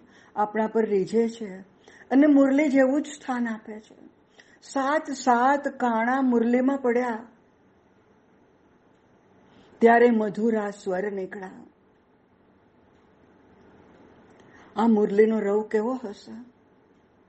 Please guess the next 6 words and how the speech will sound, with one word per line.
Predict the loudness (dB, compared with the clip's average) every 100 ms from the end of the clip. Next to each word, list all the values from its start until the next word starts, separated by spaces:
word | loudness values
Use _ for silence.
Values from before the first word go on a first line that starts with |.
| _ _ _ _ _ _
સ્વર્ગથી | -10 2 4 4 0 -4
પાતાળ | 0 2 2 0 -2 -2 -4
સુધી | -6 -4 -2
બધું | 0 0 -2
સ્તબ્ધ | -2 -2 -2 0 0
છે. | 0 -14 -14